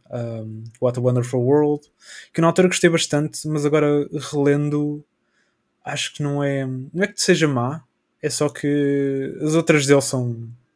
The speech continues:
Speaker 1: maioritariamente
Speaker 2: muito, não é que seja má,
Speaker 1: más.
Speaker 2: mas as outras são muitas.
Speaker 1: Lá está, eu na, na prim-, quando li pela primeira vez gostei, mas agora lendo, Ninja Holo-, Holograph faz as coisas, as mesmas coisas melhor, acho que Solanin também faz as mesmas coisas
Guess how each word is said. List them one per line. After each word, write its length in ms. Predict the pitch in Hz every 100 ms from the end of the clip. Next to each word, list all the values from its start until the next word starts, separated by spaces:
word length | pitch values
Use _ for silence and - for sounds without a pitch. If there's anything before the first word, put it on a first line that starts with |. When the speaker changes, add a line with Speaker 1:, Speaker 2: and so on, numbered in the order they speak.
| _ _
Speaker 1:
maioritariamente 640 | 135 135 131 190 165 147 151
Speaker 2:
muito, 80 |
não 140 | 185 185
é 80 | 175
que 60 |
seja 180 | 185 165
má, 120 | 165
Speaker 1:
más. 80 | 165
Speaker 2:
mas 100 | 156
as 80 | 139
outras 180 | 139 139
são 140 | 165
muitas. 440 | 147 147 139 120 113 - 175
Speaker 1:
Lá 140 | 165
está, 160 | 180 156
eu 60 | 143
na, 200 | 151 156
na 120 | 160
prim-, 480 | 160 165 170 160 160
quando 180 | - 165
li 80 | 165
pela 160 | 165 160
primeira 260 | 160 170
vez 160 | 180 180
gostei, 300 | - - 135
mas 180 | 143 143
agora 260 | 156 160 160 156 156 160 156 147
lendo, 580 | 151 156 147 147 147 147 - _ - - - - - _ _
Ninja 380 | 147 160 143 143 123
Holo-, 380 | 135 127 127 127 127
Holograph 580 | 131 127 120 135 139 127 -
faz 500 | 135 127 123 123 -
as 100 | 135
coisas, 460 | - 131 123 - _ _ _ _ _ _ -
as 60 | 143
mesmas 280 | 147 139 131
coisas 240 | 143 135
melhor, 240 | 139 143 139
acho 160 | 139
que 60 | -
Solanin 400 | 143 135 135 131
também 200 | 127 127
faz 160 | 123 123
as 100 | 120
mesmas 340 | 127 120 123
coisas 720 | 123 127 120 120 117 - -